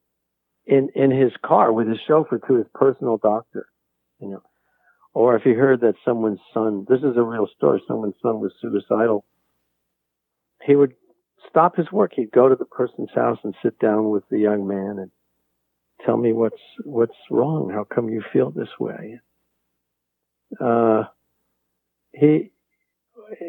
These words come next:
he could be strict as a thunderbolt and soft as a rose. And I guess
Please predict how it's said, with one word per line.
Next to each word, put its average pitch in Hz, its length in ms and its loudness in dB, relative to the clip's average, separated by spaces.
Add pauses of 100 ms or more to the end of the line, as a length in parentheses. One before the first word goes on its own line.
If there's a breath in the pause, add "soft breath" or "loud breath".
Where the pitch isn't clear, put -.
(120)
he 208 140 6
could 196 260 2
be 139 320 0 (640)
strict - 500 -2
as 139 120 2
a 151 120 2 (120)
thunderbolt 135 800 0
and 107 240 -8 (180)
soft 139 340 0
as 156 180 -2
a 131 60 -2
rose. 107 440 -4 (1900)
And 120 180 -4
I 117 80 0
guess 127 240 4